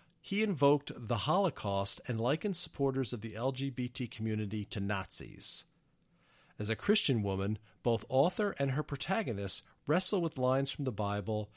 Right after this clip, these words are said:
and the people who conveniently pick and choose which ones they believe. Yes, it remains stunning how the religious community has completely abandoned, "Do not judge and you shall not be judged." Out of the Box Theatrics is a small company founded in two thousand and fifteen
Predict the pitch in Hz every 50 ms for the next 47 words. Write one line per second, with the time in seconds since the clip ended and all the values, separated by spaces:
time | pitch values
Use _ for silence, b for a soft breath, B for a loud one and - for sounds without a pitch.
0 | B B B - 127 123 120 113 - - 202 214 196 - 185 131 135 127 - -
1 | 117 110 104 - - 135 156 165 170 175 175 165 160 156 - _ - - 165 -
2 | 185 175 160 - - - 127 127 127 110 107 117 113 - - 113 113 110 107 101
3 | 90 104 98 92 85 101 98 95 107 107 101 92 85 85 87 - - - _ _
4 | _ _ _ b b b b b b b b b b b b - - 135 113 113
5 | 110 - - - - 139 123 131 131 131 135 135 135 127 - - - - 208 214
6 | 185 131 110 104 101 98 117 120 120 117 110 104 104 117 120 143 151 - - 135
7 | 123 120 117 117 110 104 113 104 98 107 - - - 117 98 - - 147 147 151
8 | - 156 143 127 107 95 113 110 110 110 104 95 104 98 98 95 - b b b
9 | b b b b b b b - 92 110 139 165 175 175 165 147 - - 117 113
10 | 113 113 113 104 98 98 110 107 104 95 104 113 110 - - 101 95 92 92 90
11 | 87 - 92 90 82 85 90 87 85 82 80 - - - - - - - _ _
12 | _ _ _ _ _ b b b b b b b b b b b b b b -
13 | 170 208 214 240 202 - 151 120 135 120 123 - - - - 113 104 104 104 -
14 | - - 110 - - - 92 107 107 - - - - 139 156 180 180 - - 143
15 | 135 - - 110 107 104 - - 117 120 120 127 123 127 120 117 113 104 - -
16 | - 135 - 131 123 120 120 113 - 113 107 101 92 - - 117 - - - -
17 | 117 110 104 104 104 104